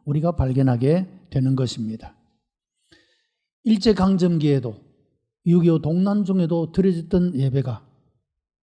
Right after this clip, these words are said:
우한 폐렴, 이 코로나 일구라는 전염병 때문에 예배 모임이 축소되거나 중단되는 그런 안타까운 현실을 맞이하고 있습니다. 이런 시기에는 모든 분들이 힘들고 괴로운 시간을 보내게 됩니다.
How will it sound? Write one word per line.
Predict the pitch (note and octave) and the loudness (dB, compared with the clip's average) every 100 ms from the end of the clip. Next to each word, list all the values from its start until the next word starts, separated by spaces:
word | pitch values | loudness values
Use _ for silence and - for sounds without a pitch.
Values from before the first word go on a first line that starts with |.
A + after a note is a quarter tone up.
| _ _ _ | _ _ _
우한 | G3 G#3 G#3 G#3+ | 4 6 6 2
폐렴, | - G3 F#3 C3 A2+ - | 2 2 2 -2 -10 -10
이 | D#3+ | -8
코로나 | - F3+ F#3+ G3 | -2 0 0 -2
일구라는 | B3 A#3+ A#3 A#3+ G3 F#3+ F#3 | -2 -2 0 0 2 2 0
전염병 | F#3+ F3+ F3 F#3 F#3 | 0 0 0 0 -2
때문에 | E3+ D3+ D3 A2 B2+ A#3 - _ _ _ _ | -2 0 0 -2 -4 -6 -10 _ _ _ _
예배 | D#3 D#3+ F3+ | 2 4 6
모임이 | D#3+ E3+ D#3+ C#3 | 6 6 4 2
축소되거나 | - - - G#3+ E3+ C#3 C#3+ C#3+ G#2+ _ | -4 -12 -6 -2 0 0 -2 -6 -8 _
중단되는 | - D#3 E3+ F3+ F#3+ F#3+ G3+ D#3+ B2+ - _ - | -8 -4 -2 -2 -2 0 0 -2 -8 -18 _ -4
그런 | F#3 F#3+ | 0 0
안타까운 | - D3 D#3+ D#3+ F3+ D3+ | -2 -4 -4 -2 -2 -2
현실을 | D3+ F3+ F3+ G3 C3 D#3+ A3+ C3 | 0 0 0 -2 -4 -6 -6 -6
맞이하고 | B2 A2 A2+ B2 | -6 -4 -4 -4
있습니다. | A#2 - A2+ G#2+ - _ _ _ _ _ _ _ _ _ _ _ _ | -4 -4 -8 -10 -16 _ _ _ _ _ _ _ _ _ _ _ _
이런 | G#3+ G#3+ G#3+ | 6 8 8
시기에는 | G#3+ G3 F#3+ F#3+ | 6 4 6 4
모든 | E3+ G#3 C4+ B3+ | 4 4 4 4
분들이 | A#3 G#3 F#3 | 4 2 0
힘들고 | D#3 - G#3+ A3+ A3 F3+ B2 A#2 | 0 0 2 0 0 0 -2 -2
괴로운 | - F3+ A3+ F#3+ | 0 2 2 0
시간을 | - G3+ A3+ E3 G3+ - | -2 0 2 2 2 0
보내게 | D3 D3+ D#3+ D#3+ | 0 2 2 0
됩니다. | D3 D3+ C#3+ B2+ G#2+ | 0 0 -2 -4 -10